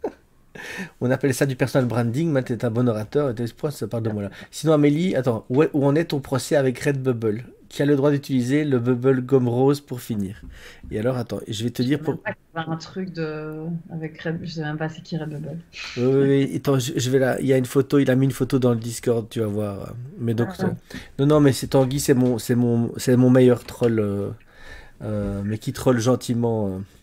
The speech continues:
Speaker 1: Donc les podcasts sont en anglais, oui, c'est vrai, ça, on peut le préciser pour ceux qui,
Speaker 2: Oui,
Speaker 1: euh
Speaker 2: oui, oui, les podcasts sont aussi en anglais,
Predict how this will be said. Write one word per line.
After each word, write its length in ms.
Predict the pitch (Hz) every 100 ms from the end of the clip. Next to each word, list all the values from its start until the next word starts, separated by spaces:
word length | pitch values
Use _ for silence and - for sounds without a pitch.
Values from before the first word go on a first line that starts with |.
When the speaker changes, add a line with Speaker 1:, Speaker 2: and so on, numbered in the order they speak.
| - - - - -
Speaker 1:
Donc 140 | 139 156
les 80 |
podcasts 380 | 135 143 180 151
sont 100 | 151
en 80 | 147
anglais, 280 | 135 123 190
oui, 280 | 175 214 190
c'est 140 | -
vrai, 200 | 120 143
ça, 180 | 147 127 127
on 100 | 117
peut 120 | 127
le 40 |
préciser 460 | - - - 123 139
pour 220 | 139 120
ceux 140 | - 127
qui, 200 | - 127
Speaker 2:
Oui, 180 | 120
Speaker 1:
euh 100 | 110 104
Speaker 2:
oui, 100 | 311
oui, 120 | 302 285
les 60 |
podcasts 400 | 262 247 269 269 -
sont 60 |
aussi 300 | 226 220 - 233
en 80 | 214
anglais, 460 | 196 196 214 226